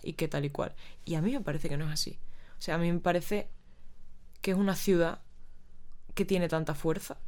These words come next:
que no ha conseguido que se la lleven por delante las miles de cosas que se la podrían haber llevado. Por ejemplo,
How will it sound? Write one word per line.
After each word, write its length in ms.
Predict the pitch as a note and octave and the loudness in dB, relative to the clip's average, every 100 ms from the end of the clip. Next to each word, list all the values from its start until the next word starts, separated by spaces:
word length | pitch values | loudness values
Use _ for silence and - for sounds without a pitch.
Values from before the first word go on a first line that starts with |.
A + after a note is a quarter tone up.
| - - - | -6 -6 0
que 120 | F#3+ | 4
no 80 | F3 | 4
ha 80 | |
conseguido 320 | F3 D#3+ F3 E3 | 4 4 2 2
que 40 | |
se 100 | E3 | 2
la 60 | E3 | 4
lleven 160 | E3+ | 2
por 120 | - | 2
delante 460 | D#3 D#3 D#3 - - - - - - - - - - - - D#3+ | 2 2 0 -2 -6 -8 -16 -16 -14 -12 -10 -10 -12 -14 -10 0
las 180 | F#3 | 2
miles 220 | E3+ F3 E3 | 4 4 2
de 80 | |
cosas 160 | E3 D#3+ | 0 0
que 60 | D#3+ | 0
se 40 | |
la 100 | D3+ | 0
podrían 220 | D3 C#3+ D3 | 0 -2 0
haber 120 | D3+ | 0
llevado. 300 | D3 D3 - - - | 0 -2 -4 -8 -8
Por 140 | - D#3+ | -2 0
ejemplo, 420 | E3 E3 F3+ | 2 2 0